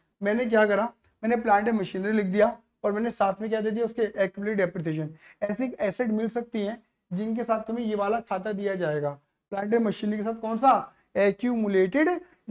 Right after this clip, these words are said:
depreciation account। क्या दिया जाएगा? Accumulated depreciation account भी दिया जाएगा। क्या मेरी बात समझ में आई या नहीं आई?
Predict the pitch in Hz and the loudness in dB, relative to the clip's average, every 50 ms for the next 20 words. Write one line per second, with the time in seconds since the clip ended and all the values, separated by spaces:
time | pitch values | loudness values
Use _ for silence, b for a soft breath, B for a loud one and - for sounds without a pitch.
0 | 185 175 196 190 185 - - 196 202 165 - 185 156 - 175 165 156 156 147 151 | -2 2 2 2 2 2 0 -2 -2 -2 -4 -4 -2 -2 -2 -2 -2 -2 -4 0
1 | - 220 214 214 233 233 220 220 233 269 302 330 - _ _ _ _ _ - 196 | 0 0 2 4 4 4 4 4 4 4 2 0 -2 _ _ _ _ _ 0 0
2 | 208 208 208 - 247 233 220 202 196 190 196 190 294 339 349 381 359 - - _ | 0 0 0 -2 -2 0 0 2 2 2 2 2 2 2 2 2 -2 -6 -12 _
3 | _ _ _ 185 180 220 214 208 214 254 254 240 226 240 220 - 240 233 226 208 | _ _ _ -2 2 2 2 2 2 -2 -4 -2 -4 -6 -6 -6 -6 -8 -6 -6
4 | 202 190 190 202 240 233 202 208 196 185 170 160 143 139 139 147 147 156 208 208 | -4 -4 -4 -4 -2 -2 0 2 2 2 4 2 2 2 2 0 0 2 2 2
5 | 208 208 214 214 208 - - 202 214 - - 190 190 208 214 208 196 180 175 160 | 2 2 2 0 -2 -2 -4 -4 -2 2 2 4 4 4 2 0 -2 -2 -2 -2
6 | 160 | -4